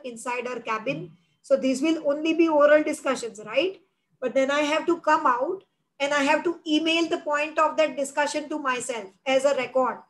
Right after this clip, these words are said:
that on this day, this is what I discussed with my manager. It is so crazy. Okay, but that is the level of record keeping, uh, entities which are dealing with a lot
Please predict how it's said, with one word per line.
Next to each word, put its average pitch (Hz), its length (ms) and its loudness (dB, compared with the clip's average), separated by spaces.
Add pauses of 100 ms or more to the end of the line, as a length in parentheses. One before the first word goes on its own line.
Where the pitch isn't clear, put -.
(260)
that 254 180 0
on 285 200 2
this 294 240 -2
day, 277 380 2 (280)
this 269 280 -2
is 381 160 6
what 277 220 0
I 302 140 2
discussed 277 420 0
with 285 160 -12
my 277 140 -4
manager. 226 420 -10
It 220 120 -6
is 285 160 -6
so 302 240 0
crazy. 254 440 2 (1200)
Okay, 294 400 -6 (240)
but 269 220 0
that 254 180 -2
is 311 160 -2
the 320 120 4
level 277 440 -2
of 294 180 0
record 262 480 -2
keeping, 262 500 -6 (500)
uh, 226 260 0 (120)
entities 294 720 -2
which 269 200 -2
are 269 140 4
dealing 262 420 -4
with 269 160 2
a 247 100 0
lot 226 380 -2